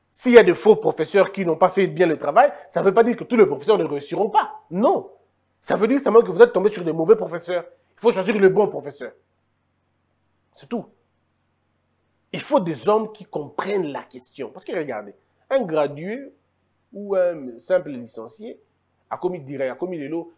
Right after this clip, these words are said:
pro-, a commis le lot ministre, il y a enseignement supérieur,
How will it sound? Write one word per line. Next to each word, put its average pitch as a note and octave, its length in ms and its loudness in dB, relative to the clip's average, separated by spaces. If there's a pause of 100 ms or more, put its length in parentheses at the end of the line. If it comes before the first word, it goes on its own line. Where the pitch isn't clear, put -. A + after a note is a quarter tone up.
pro-, C#3 260 -8
a - 60 -12
commis F3+ 180 -10
le D#3+ 60 -6
lot E3 80 -8
ministre, D3 520 -12 (400)
il C3 80 -16
y C3 40 -4
a B2+ 220 -4
enseignement D#3 460 -8
supérieur, F3 920 -6